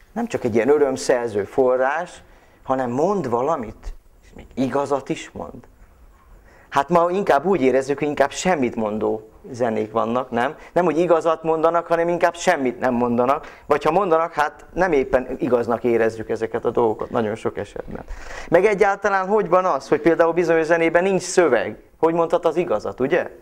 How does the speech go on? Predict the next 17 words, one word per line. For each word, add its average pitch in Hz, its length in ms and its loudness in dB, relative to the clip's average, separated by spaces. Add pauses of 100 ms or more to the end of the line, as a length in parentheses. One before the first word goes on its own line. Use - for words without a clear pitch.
Mondja 120 300 0
nekem 120 300 -2
egy 117 120 -2
tanítványom. - 680 -6 (280)
És 143 140 -6
akkor 202 260 0
s-, 208 100 -14 (640)
kell, 190 280 2
kell 175 240 2 (120)
ezen 143 300 2
gondolkoznunk. 117 640 2
Én 151 120 2
egyébként 175 380 2
azt 202 180 0
szoktam 156 340 2
mondani, 135 520 0 (760)
hogy - 440 0